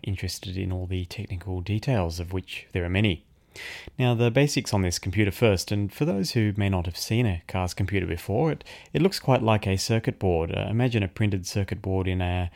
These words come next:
home computer, like a video card or a sound card or a motherboard. It's covered in chips and circuits with, uh, outputs and plugs on the side,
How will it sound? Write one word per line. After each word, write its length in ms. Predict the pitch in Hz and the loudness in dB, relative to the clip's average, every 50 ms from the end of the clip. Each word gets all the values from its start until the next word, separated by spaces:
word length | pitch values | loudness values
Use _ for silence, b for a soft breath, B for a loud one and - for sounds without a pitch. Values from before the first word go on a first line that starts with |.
| B B - | B B -2
home 240 | - 101 98 95 | 0 2 2 2
computer, 460 | - - 92 - - 151 156 180 208 214 B B B B B B | 2 0 -2 0 2 2 2 2 0 -2 B B B B B B
like 180 | - 110 101 - | -2 0 0 0
a 60 | 95 | 0
video 320 | 92 107 113 120 117 117 113 | 2 4 4 4 4 4 2
card 380 | - - 117 113 110 113 110 | 0 0 0 2 2 2 2
or 100 | - 98 | 0 0
a 60 | 92 | -2
sound 360 | 90 - - 117 113 117 120 - | -2 0 0 2 2 2 0 0
card 360 | - 117 110 110 110 113 104 | -2 -2 0 0 2 0 0
or 180 | 92 90 87 | 0 -2 -2
a 140 | 87 - - | -4 -2 0
motherboard. 480 | 107 120 113 113 117 143 160 202 185 151 | 0 0 0 0 0 0 0 0 0 -2
It's 240 | 110 107 - - - | -4 -6 -6 -8 -8
covered 280 | - - 151 135 127 | -4 -2 0 0 2
in 220 | 110 98 95 92 90 | 2 2 0 -2 -4
chips 340 | - - - - - - | -4 -4 -4 -4 -4 -4
and 120 | - 95 90 | -4 -4 -2
circuits 560 | - - 110 110 - - - - - - - | 0 0 0 0 0 -2 -6 -8 -10 -6 -4
with, 280 | 98 90 - - - - | -4 -4 -4 -6 -6 -2
uh, 140 | 95 90 95 | -2 -2 0
outputs 540 | - 107 95 - - - 117 113 - - - | -2 -2 -4 -4 -4 -6 -6 -6 -6 -6 -6
and 140 | 90 90 85 | -6 -6 -6
plugs 400 | - - 104 104 98 92 85 - | -4 -2 0 0 0 -2 -4 -4
on 100 | 92 92 | -4 -4
the 60 | 85 | -4
side, 460 | - - - 104 101 92 85 82 B | -4 -2 0 2 2 2 0 0 B